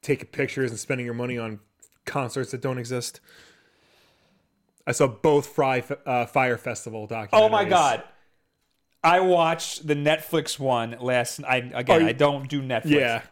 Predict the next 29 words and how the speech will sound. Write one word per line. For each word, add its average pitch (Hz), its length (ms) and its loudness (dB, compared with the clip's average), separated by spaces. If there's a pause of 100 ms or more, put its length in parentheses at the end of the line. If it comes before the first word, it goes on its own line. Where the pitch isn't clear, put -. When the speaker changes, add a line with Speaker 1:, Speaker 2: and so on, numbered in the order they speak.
(100)
Speaker 2:
I 135 80 4
watched 151 340 2
the 160 60 -6
Netflix 143 460 -2
one 135 180 -4
last 123 320 2
night 120 280 -4
while 120 200 2
I 113 60 2
was 117 180 -2
doing 120 240 -4
your 104 100 -6
thumbnail, 131 460 -2 (120)
Speaker 1:
Uh-huh. 120 300 -6
Speaker 2:
which, 123 320 -14
again, 113 400 -4
took - 180 -18
me 104 220 -18 (220)
forever 107 320 -6
'cause 110 120 -12
I 110 40 -10
made 95 200 -10
two 123 140 -12
for - 140 -14
some 135 120 -6
reason. 143 280 -8
Speaker 1:
Yeah. 107 140 -12 (100)
Speaker 2:
Um, 127 460 2 (2250)
I, 151 120 -4